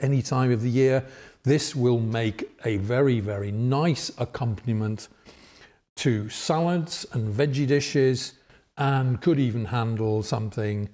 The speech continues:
uh, as powerful as a tuna steak or similar fish dish. All right, let's bring you the heads up on this rather interesting wine,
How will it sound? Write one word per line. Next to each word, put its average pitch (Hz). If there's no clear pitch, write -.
uh, 117
as -
powerful 113
as 113
a 117
tuna 123
steak -
or 135
similar 117
fish -
dish. -
All 294
right, 139
let's -
bring 156
you 240
the 160
heads 120
up 104
on 214
this -
rather 117
interesting 151
wine, 151